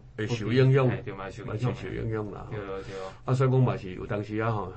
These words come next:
Speaker 1: 这种农作物大家拢知影吼。啊，啊，讲讲看天吃饭啦。啊，所以讲有当时啊，呃，因为气候的关系吼，气候的关系啊，就影响着这个，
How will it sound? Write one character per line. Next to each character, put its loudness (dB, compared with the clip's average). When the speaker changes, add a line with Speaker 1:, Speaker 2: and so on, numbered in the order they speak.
Speaker 1:
这 -4
种 0
农 -2
作 2
物 0
大 -6
家 -6
拢 -4
知 -4
影 0
吼。 -8
啊， -2
啊， 2
讲 0
讲 0
看 4
天 2
吃 -4
饭 -6
啦。 -10
啊， -4
所 2
以 6
讲 6
有 2
当 0
时 -6
啊， 2
呃， -2
因 2
为 8
气 -2
候 4
的 0
关 -2
系 -8
吼， -6
气 0
候 6
的 4
关 2
系 2
啊， 0
就 -2
影 2
响 4
着 -4
这 -6
个， -2